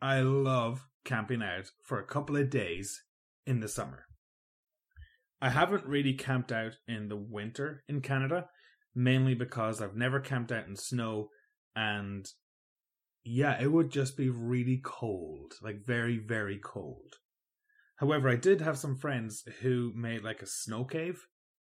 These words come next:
and it's, like, kinda warm on the inside, but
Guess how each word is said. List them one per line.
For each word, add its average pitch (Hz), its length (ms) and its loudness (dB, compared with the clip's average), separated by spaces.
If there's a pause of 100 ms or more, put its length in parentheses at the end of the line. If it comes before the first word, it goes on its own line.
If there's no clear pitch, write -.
(200)
and 101 600 -2 (920)
it's, 127 200 -4
like, 110 180 -4
kinda 127 320 -2
warm 113 480 -2
on 101 140 -4
the 98 160 -6
inside, 67 600 -10 (680)
but 113 280 -2